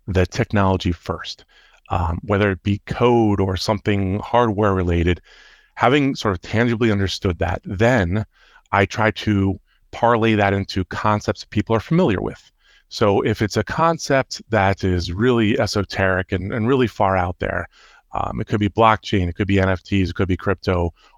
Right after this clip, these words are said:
or A I, um, maybe in the example of A I, I would simply say, "Okay, an algorithm is basically a little bit of code that at its most basic is an if-then statement. So if something happens,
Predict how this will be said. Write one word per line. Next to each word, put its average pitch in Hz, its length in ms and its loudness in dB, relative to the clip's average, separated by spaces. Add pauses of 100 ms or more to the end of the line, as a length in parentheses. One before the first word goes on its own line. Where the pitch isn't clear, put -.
or 110 140 -6
A 104 160 2
I, 95 420 2 (480)
um, 90 300 2
maybe 113 240 2
in 110 60 2
the 107 40 2
example 98 360 -2
of 90 100 -2
A 92 120 2
I, 98 380 0 (920)
I 135 60 0
would 147 140 2
simply 170 320 -2
say, 127 220 0
"Okay, 110 300 -2 (300)
an 135 140 0
algorithm 131 680 0 (460)
is 117 120 0
basically 107 440 -2
a 117 40 0
little 110 180 0
bit 117 120 -4
of 202 80 -2
code 98 360 -4 (360)
that - 240 0
at 143 180 2
its 147 220 -2
most 160 580 0
basic 185 520 -2
is 113 140 -2
an 135 140 0
if-then 131 440 0
statement. - 440 -6 (460)
So - 240 -2
if 180 200 2
something 233 360 2
happens, 151 580 0